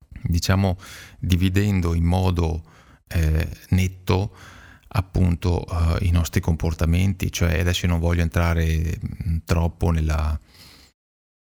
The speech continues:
diciamo, nello, nelle cronache di questi giorni, ne-, nelle cronache, nell'evoluzione della patologia, perché poi farò una puntata magari dedicata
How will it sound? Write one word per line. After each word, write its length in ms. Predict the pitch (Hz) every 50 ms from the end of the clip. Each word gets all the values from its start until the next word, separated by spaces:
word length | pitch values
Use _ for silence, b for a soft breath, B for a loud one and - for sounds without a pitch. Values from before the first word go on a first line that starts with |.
| _ _ - - - 143 139 120 - -
diciamo, 420 | 85 82 80 - - 82 82 82
nello, 920 | 82 80 78 80 78 78 78 78 78 76 76 76 78 80 - - - - - - - - - - - _ _ - 95 98 104 107 107 - _ - _ -
nelle 200 | - 92 85 85
cronache 360 | - - 92 90 90 90 - -
di 120 | 85 82
questi 260 | - - 90 - 98
giorni, 580 | 92 92 90 90 92 90 92 98 101 107 110 98
ne-, 180 | 87 85 80 80
nelle 240 | 80 78 78 80 80
cronache, 400 | - - 87 87 87 82 - 82
nell'evoluzione 580 | 82 80 80 78 80 82 85 - - 98 90
della 140 | 85 82 80
patologia, 560 | - 87 80 - 90 90 85 82 87 87 85
perché 180 | - 85 80 82
poi 160 | - 87 90
farò 180 | - 90 85 85
una 160 | 85 85 82
puntata 400 | - - 85 82 85 85 - 85
magari 300 | 82 82 80 85 85 82
dedicata 800 | 80 82 78 82 78 - - 87 87 85 - - 76 76 76